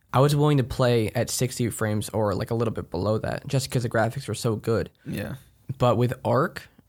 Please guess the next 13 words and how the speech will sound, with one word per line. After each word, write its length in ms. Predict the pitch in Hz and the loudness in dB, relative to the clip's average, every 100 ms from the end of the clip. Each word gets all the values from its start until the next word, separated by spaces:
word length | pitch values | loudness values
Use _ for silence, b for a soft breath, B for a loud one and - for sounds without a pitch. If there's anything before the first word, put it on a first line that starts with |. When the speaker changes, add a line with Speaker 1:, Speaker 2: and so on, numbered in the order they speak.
| _ _ _ _ | _ _ _ _
Speaker 1:
I 80 | - | -2
don't 100 | 180 | 0
think 100 | 208 | 0
the 60 | 180 | 0
graphics 400 | 151 147 143 - | 2 2 2 0
are 100 | 117 113 - | -2 -2 0
good 180 | 123 123 | 4 4
enough 260 | 117 110 | 4 0
to 100 | - | -2
warrant 440 | 113 110 110 90 - | -2 0 0 -2 -4
that, 240 | 95 - - | -6 -6 -4
those 160 | 120 | -4
frames. 480 | - 104 95 - - | -2 -4 -4 -6 -10